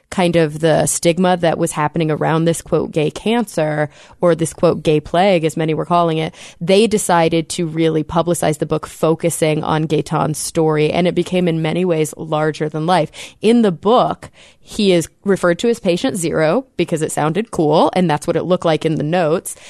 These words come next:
He's vilified, he's compared to Typhoid Mary, and he's also described as intentionally spreading this, quote, gay cancer, like refusing to wear condoms and knowingly spreading it around.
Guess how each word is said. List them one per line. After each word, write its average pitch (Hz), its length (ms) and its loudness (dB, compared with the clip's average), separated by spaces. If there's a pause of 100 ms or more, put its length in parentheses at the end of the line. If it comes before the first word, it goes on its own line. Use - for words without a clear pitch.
(100)
He's 180 240 -4
vilified, 170 880 0
he's 196 180 -2
compared 165 360 0
to 180 80 -4
Typhoid 165 520 0
Mary, 151 480 0 (260)
and 185 140 2
he's 190 140 2
also 185 260 2
described 165 460 -2
as 165 120 -2
intentionally 160 640 -2
spreading 147 600 -2
this, 143 180 -2
quote, - 380 -4
gay 139 200 -2
cancer, 143 720 -4
like 170 200 -2
refusing 165 480 -2
to - 100 -6
wear 147 160 0
condoms 143 800 -2 (320)
and 185 240 2
knowingly 165 480 2
spreading 143 360 -2
it - 80 -6
around. 143 120 -2